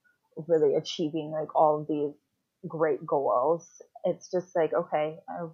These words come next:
we're just, like, surviving and we're doing what we need to do and everybody is healthy.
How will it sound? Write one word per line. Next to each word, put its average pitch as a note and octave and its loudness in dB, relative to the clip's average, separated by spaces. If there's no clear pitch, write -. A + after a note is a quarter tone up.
we're E3 -6
just, A#3 -8
like, B4 -8
surviving A3+ 0
and F#3+ -4
we're F3+ -2
doing G#3 -4
what D#4 -4
we D#4 -6
need C4+ -8
to A#3+ -8
do G#3+ 2
and E3+ -6
everybody B3 2
is D4+ -2
healthy. G#3 0